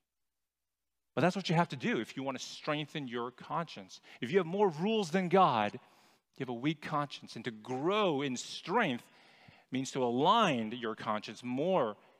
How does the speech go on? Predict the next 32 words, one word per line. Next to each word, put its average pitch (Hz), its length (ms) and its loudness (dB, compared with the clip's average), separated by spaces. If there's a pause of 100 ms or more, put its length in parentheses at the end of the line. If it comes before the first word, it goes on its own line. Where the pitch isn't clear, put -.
closely 110 640 -4 (460)
to - 80 -10
what 107 300 -4
God 147 380 6
actually 110 440 -2
prohibits 101 640 -8
and 110 120 -8 (180)
God 160 440 6
actually 120 380 -2 (160)
permits 107 600 -6 (440)
in 117 200 -4
Scripture. - 520 -10 (1000)
So 160 120 0
in 160 60 0
our 208 120 6
example, 123 360 0
we 135 60 -2
can 135 100 -6
try 156 300 4 (540)
to 120 100 4
help 180 420 4
that 147 320 6
brother 127 260 2
develop 117 380 0
a 117 60 -4
more 104 180 -4
theologically 131 800 2
informed 131 540 -4
p-, 110 260 -4
position, 117 420 -2
and 113 80 -4
hopefully, 139 400 2